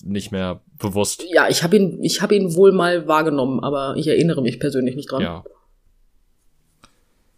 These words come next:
Speaker 2: Ja, deswegen, also da bin ich auch mittlerweile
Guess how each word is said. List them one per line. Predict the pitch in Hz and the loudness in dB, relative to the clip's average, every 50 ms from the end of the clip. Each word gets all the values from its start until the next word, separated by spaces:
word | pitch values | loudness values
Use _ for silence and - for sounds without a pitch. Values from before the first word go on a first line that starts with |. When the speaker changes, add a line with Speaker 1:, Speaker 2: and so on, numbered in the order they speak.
| _ _ _ _ _ _ _ _ _ _ | _ _ _ _ _ _ _ _ _ _
Speaker 2:
Ja, | - 208 220 208 - - - _ _ _ _ _ _ _ | 2 4 4 4 2 -4 -10 _ _ _ _ _ _ _
deswegen, | - 180 160 147 165 160 156 151 - | -2 -2 0 0 0 0 0 -2 -2
also | - 131 143 151 143 | -2 -2 -2 -2 -2
da | - 143 | -2 -2
bin | - 160 160 | -2 -2 -4
ich | 160 160 - | -4 -4 -2
auch | - 160 156 156 | -2 -2 -2 -4
mittlerweile | 156 160 156 - 151 147 147 147 143 147 143 139 139 135 135 | -6 -8 -6 -4 -4 -4 -4 -4 -4 -2 -2 -4 -6 -8 -12